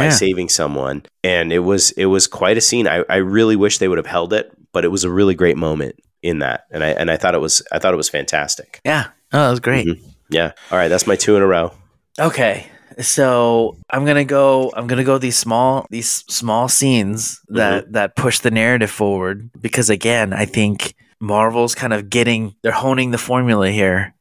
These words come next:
Speaker 2: Mm-hmm.
Speaker 1: And I'm gonna, uh, my, my second favorite scene was in Ned's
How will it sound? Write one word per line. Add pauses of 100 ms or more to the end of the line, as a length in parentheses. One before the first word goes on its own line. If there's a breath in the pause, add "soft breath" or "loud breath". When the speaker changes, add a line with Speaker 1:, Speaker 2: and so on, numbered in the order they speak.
(100)
Speaker 2:
Mm-hmm.
Speaker 1:
And
I'm
gonna, (140)
uh, (220)
my,
my
second
favorite
scene
was (140)
in (300)
Ned's